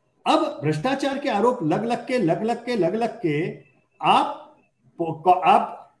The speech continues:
इस, ये कहने पे आ गए कि हमारे यहाँ भ्रष्टाचार तो है लेकिन कांग्रेस जितना नहीं है। तो भ्रष्टाचार इतना है कि इतना है,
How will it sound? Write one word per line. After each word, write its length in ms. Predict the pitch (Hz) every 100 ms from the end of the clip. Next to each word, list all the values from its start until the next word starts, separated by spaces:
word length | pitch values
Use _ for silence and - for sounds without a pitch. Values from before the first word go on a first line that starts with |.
| -
इस, 220 | 240 202
ये 80 | 320
कहने 280 | 302 269
पे 140 | 294 269
आ 140 | 226
गए 180 | 208 254
कि 160 | 262 269
हमारे 300 | 220 233 254
यहाँ 140 | 262
भ्रष्टाचार 540 | 170 165 240 233 262
तो 140 | 269 262
है 120 | 226
लेकिन 200 | 254 269
कांग्रेस 360 | - 226 262 214
जितना 320 | 220 196 180
नहीं 180 | 170 151
है। 240 | 143 143 _ _ _ _ _ _ -
तो 120 | 269
भ्रष्टाचार 720 | - - 156 - 247 262 277 -
इतना 280 | 170 180 208
है 240 | 269 294
कि 180 | - 302
इतना 260 | 277 285 294
है, 460 | 233 160 147 -